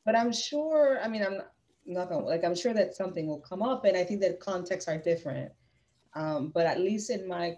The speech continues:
career so far, which has been, you know,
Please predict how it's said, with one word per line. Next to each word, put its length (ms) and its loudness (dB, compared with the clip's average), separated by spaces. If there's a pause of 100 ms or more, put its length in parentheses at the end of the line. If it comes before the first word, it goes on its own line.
career 340 0
so 240 -6
far, 460 -4
which 120 -6
has 120 -14
been, 340 -6 (880)
you 140 -6
know, 240 -6